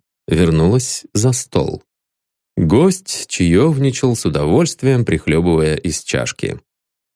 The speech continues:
«Ох, и вкусный у тебя чаёк!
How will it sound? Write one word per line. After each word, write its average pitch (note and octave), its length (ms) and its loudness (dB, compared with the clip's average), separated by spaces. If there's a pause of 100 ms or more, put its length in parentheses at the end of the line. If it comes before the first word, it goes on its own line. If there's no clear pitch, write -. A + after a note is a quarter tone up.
(320)
«Ох, - 680 -4
и E2+ 140 -2
вкусный F#2+ 760 -2
у E2+ 40 -2
тебя G2 420 -4
чаёк! F2+ 680 -4